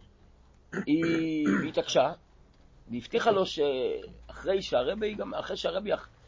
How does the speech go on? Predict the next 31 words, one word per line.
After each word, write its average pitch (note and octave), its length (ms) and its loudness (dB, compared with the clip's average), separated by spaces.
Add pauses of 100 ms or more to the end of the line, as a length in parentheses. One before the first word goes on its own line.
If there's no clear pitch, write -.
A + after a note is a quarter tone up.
(220)
אחרי - 140 -4
סעודת - 240 -2
פורים, - 360 2
הם - 100 -2
ילכו - 280 2
ל-, - 80 0 (1700)
היא A2+ 100 -4
לא D3 60 8
יכלה, D#3 220 6 (100)
היא, C3 140 -2
היא, A#2+ 480 0
בקטע D#3 320 0
מסוים, D3 260 0
היא B2+ 80 2
לא C3+ 60 6
יכלה C3+ 240 6
לזוז. A#2+ 400 -6 (1040)
אז G2 160 -4 (100)
בסעו-, A2 260 -8
בסעודה, C3+ 720 4 (920)
היא A#2 100 -8
התיישבה, F#2+ 560 -6 (540)
הרבי A2+ 240 -6
הגיע, A2+ 400 -2
והיא - 100 -8
אמרה C3 120 -2
לרבי G3+ 300 0
שהיות A#2 560 -6
והיום A#2 180 0
זה G#2+ 80 -6
פורים. F2+ 320 -14